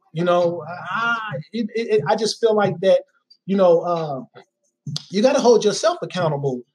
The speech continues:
of, uh, of upkeeping your responsibilities. And, um, they say responsibility is a, is, is a thing that one is required to do as a part of a job, role, or legal obligation. That's a responsibility. Um,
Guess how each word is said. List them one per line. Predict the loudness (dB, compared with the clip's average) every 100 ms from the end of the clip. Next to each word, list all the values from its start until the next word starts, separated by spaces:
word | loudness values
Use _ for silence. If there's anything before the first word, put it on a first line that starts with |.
| _ _
of, | -6 -4
uh, | -4 -4
of | -6 -4
upkeeping | -6 -4 -6 -4 -4
your | -4
responsibilities. | -4 -4 -6 -4 -2 -2 -4 -10 -16 -14 -6
And, | -6 -6 -10 _ _
um, | -4 -2 -4 -6 -14 _ _ _
they | 0
say | 4 4
responsibility | 2 2 2 2 0 0
is | -2
a, | -4 -4
is, | -6 -6
is | -4 -4
a | -4 0
thing | 4 6 4
that | 4 2
one | 2 2
is | 2 -2
required | -6 -2 0 0 -2
to | -4
do | -2 -2
as | -2
a |
part | -2 0 0
of | -4
a | -8
job, | -6 -4 -2 -4
role, | -2 0 0 -2
or | -8 -8
legal | -6 -4 -4 -6
obligation. | -12 -10 -10 -8 -10 -12 _ _ -10 -2
That's | -2 -2
a |
responsibility. | -2 -2 0 -2 -4 -2 -2 -2 -8 -18 _ _ _ _ _
Um, | 2 2 2 -2 -6